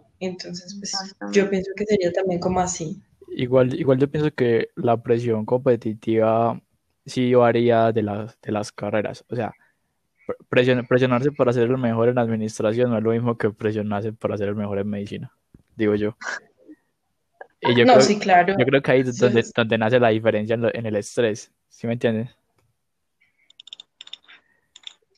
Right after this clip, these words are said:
Speaker 3: Por
Speaker 2: ¿Será
Speaker 3: ejem-,
Speaker 2: que sí?
Speaker 1: Sí.
Speaker 3: por ejemplo, yo digo que en psicología, eh, pa, pa meterle ahí roña a Ana,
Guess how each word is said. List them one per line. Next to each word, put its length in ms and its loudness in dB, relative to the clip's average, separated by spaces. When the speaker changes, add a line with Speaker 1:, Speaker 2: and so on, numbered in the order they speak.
Speaker 3:
Por 120 4
Speaker 2:
¿Será 160 4
Speaker 3:
ejem-, 40 -2
Speaker 2:
que 100 -4
sí? 180 0
Speaker 1:
Sí. 340 -4
Speaker 3:
por 140 4
ejemplo, 300 4
yo 60 4
digo 200 6
que 200 2
en 160 -2
psicología, 1000 -4
eh, 520 2
pa, 200 -2
pa 120 -10
meterle 420 -6
ahí 720 -4
roña 760 -4
a 240 -2
Ana, 360 -8